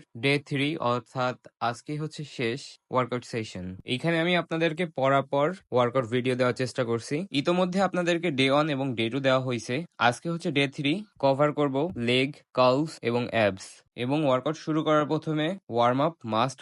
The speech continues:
করতে হবে। ফার্স্ট এক্সারসাইজ হবে আমাদের স্কোয়াট, যেটি লেগের জন্য one of the best exercise। সেকেন্ড, আমরা হ্যামস্ট্রিং এর জন্য একটা এক্সারসাইজ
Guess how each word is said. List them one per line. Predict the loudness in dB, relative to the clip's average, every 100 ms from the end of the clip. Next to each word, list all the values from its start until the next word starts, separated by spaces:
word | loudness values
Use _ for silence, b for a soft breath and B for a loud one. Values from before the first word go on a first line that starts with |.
| -6
করতে | -6 -6 -6
হবে। | -6 -8 -10 -2
ফার্স্ট | 2 2 -2
এক্সারসাইজ | -8 -8 -8 -6
হবে | -2 0
আমাদের | 0 0 -2 -2 -10 _ -10 -8
স্কোয়াট, | 2 4 4 -2 -10 -2
যেটি | 0 2 0
লেগের | 2 0 0
জন্য | -2 -2
one | -2 -2
of | -4
the | -2
best | -4 -4 -8
exercise। | -8 -10 -2 -2 -2 -10 -4
সেকেন্ড, | -2 -2 -2 -2
আমরা | -2 -2
হ্যামস্ট্রিং | -2 -4 -4 -4 -4
এর | -2
জন্য | -4 -4
একটা | -6 -8
এক্সারসাইজ | -6 -8